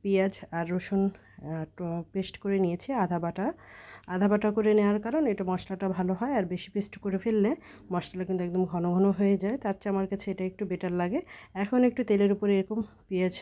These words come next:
আর রসুনটা একটু ভেজে নেওয়ার পর সামান্য লবণ দিয়ে দিয়েছি। লবণ দিলে একটু কালা-, কালারটা একটু তাড়াতাড়ি হয়ে যায়, এজন্য লবণটা দেওয়া। লবণ দিয়ে কিছুক্ষণ এভাবে নেড়েচেড়ে একটু কালার করে পেঁয়াজ রসুনটাকে ভেজে নেব।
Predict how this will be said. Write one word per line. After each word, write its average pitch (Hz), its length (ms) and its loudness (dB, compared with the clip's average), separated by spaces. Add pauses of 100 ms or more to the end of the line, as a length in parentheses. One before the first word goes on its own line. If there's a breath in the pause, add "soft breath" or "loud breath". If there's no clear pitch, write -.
আর 175 240 -2
রসুনটা 180 320 -6
একটু 208 160 -4
ভেজে 185 300 0
নেওয়ার 196 200 4
পর 202 240 -2
সামান্য 190 320 0
লবণ 190 360 4
দিয়ে 202 140 4
দিয়েছি। 185 440 2 (440 loud breath)
লবণ 196 300 8
দিলে 214 180 6
একটু 269 300 -2
কালা-, 180 500 2
কালারটা 185 340 0
একটু 196 200 -6
তাড়াতাড়ি 196 420 4
হয়ে 185 180 4
যায়, 233 240 2 (460 loud breath)
এজন্য 226 300 6 (260)
লবণটা 185 500 4
দেওয়া। 185 260 2
লবণ 202 380 4
দিয়ে 214 220 4
কিছুক্ষণ 196 440 0
এভাবে 185 300 2
নেড়েচেড়ে 196 420 2
একটু 208 120 -6
কালার 180 300 0
করে 233 240 -4 (120)
পেঁয়াজ 175 260 -2 (120)
রসুনটাকে 185 460 -6
ভেজে 185 280 2
নেব। 185 240 0